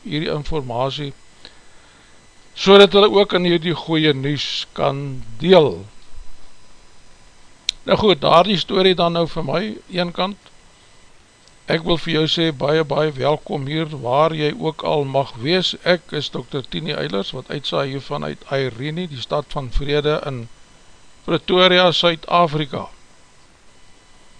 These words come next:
En waar jy ook al mag wees, jy is baie, baie, baie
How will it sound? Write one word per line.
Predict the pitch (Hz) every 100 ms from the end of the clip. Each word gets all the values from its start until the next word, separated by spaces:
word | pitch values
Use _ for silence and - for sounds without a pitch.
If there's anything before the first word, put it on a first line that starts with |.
| - - _ - - - - - - - 135
En | 127
waar | 127 175 180
jy | 165 190
ook | 180 - 196
al | 180
mag | 156 151 131
wees, | 139 208 226 -
jy | 180 131 120
is | 107
baie, | 131 143 151 151 147 -
baie, | 123 127 131 127 -
baie | 120 120 120